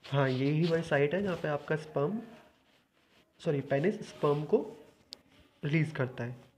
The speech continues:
Clear? And its size की अगर हम बात करें तो eight to ten centimeter its size होता है इसका। Clear? Structure के मैंने आपको बताया तीन layers होती हैं, inner,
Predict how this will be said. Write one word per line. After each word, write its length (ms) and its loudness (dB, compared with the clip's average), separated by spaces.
Clear? 260 -4
And 280 2
its 160 -6
size 240 2
की 100 -2
अगर 120 2
हम 180 -2
बात 260 -2
करें 180 -4
तो 80 -6
eight 360 0
to 120 -4
ten 200 2
centimeter 460 0
its 220 -10
size 260 -4
होता 200 -10
है 80 -8
इसका। 260 -14
Clear? 320 -2
Structure 340 4
के 80 0
मैंने 140 2
आपको 200 2
बताया 280 2
तीन 280 0
layers 300 4
होती 200 -4
हैं, 300 -2
inner, 360 -2